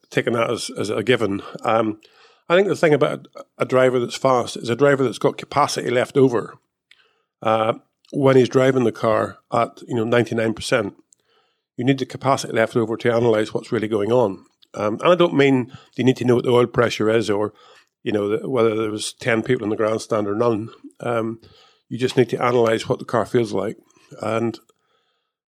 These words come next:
it's been neglected for many, many years, I think, the, the mental fitness of a dr-, an F one driver needs to have. And I think Michael Schumacher was one of the guys that brought that to Formula One.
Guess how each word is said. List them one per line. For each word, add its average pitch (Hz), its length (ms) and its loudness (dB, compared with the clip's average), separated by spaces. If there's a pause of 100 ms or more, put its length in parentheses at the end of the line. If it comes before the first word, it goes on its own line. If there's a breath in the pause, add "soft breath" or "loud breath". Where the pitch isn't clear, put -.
(720)
it's 165 160 -6
been 175 140 4
neglected 175 480 2
for 151 100 4
many, 147 240 4
many 135 260 4
years, 123 360 2
I 101 80 -6
think, 117 200 -4
the, 113 220 -2 (200)
the 117 100 -4
mental 123 500 2
fitness - 640 -6 (640)
of 113 400 -6
a - 200 -4
dr-, 123 180 -2
an 117 120 0
F 110 180 0
one 107 160 2
driver 104 260 0
needs 104 280 -4
to 95 100 -10
have. 98 400 -4 (960)
And 123 100 0
I 120 40 2
think 170 160 4
Michael 147 260 4
Schumacher 131 480 2
was 104 100 -6
one 113 100 -2
of 113 60 -2
the 104 60 -6
guys 113 200 2
that 110 120 -10
brought 120 260 0
that 101 220 -4
to 120 180 2
Formula 104 300 -4
One. 113 240 0